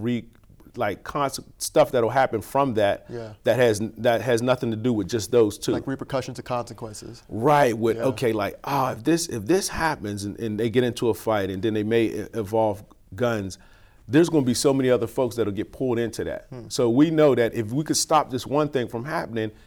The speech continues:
Speaker 1: it will prevent the other people from having to be involved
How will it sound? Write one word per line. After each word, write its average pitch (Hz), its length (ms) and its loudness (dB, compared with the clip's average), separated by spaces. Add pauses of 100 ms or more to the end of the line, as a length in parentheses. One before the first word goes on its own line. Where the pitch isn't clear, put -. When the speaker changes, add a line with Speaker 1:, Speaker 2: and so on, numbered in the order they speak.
(160)
Speaker 1:
it 117 100 -2
will 117 160 0
prevent 113 400 -2
the 113 140 0
other 139 220 4
people 110 280 -6
from 101 180 -10
having 139 640 -4
to - 140 -4
be 113 220 0
involved 107 640 2